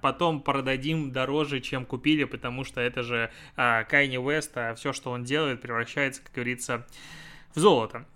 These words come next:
А, такс. На самом деле теперь к диджитал новостям, которых, э, на рынке немало, потому что,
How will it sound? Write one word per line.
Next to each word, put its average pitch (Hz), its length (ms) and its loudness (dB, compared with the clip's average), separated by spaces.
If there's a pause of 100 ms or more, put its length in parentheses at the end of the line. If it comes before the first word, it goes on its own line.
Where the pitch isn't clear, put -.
А, 131 420 -2 (240)
такс. - 340 0 (180)
На 160 360 2
самом 226 260 4
деле 156 240 4
теперь 147 400 0
к 147 260 2
диджитал 139 380 0
новостям, 135 440 0
которых, 147 540 -2
э, 127 160 -2
на 123 160 -2
рынке 147 300 -2
немало, 135 460 2
потому 131 380 -4
что, 131 440 -2